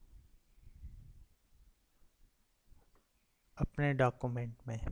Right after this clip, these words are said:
तो हमेशा आपने जब भी अपने डॉक्यूमेंट में कोई भी टेक्स्ट पेस्ट करना है, तो आपने एक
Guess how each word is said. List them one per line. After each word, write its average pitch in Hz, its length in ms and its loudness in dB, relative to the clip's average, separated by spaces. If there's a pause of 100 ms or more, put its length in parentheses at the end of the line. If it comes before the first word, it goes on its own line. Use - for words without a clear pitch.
(1400)
तो 160 80 12
हमेशा 156 440 6
आपने 165 380 4
जब 147 320 2
भी 165 160 8
अपने 156 260 4
डॉक्यूमेंट 143 540 4
में 147 140 2
कोई 143 280 6
भी 156 120 2
टेक्स्ट - 420 6
पेस्ट 143 280 4
करना 139 220 2
है, 139 120 2
तो 147 100 4
आपने 139 380 4
एक 139 160 0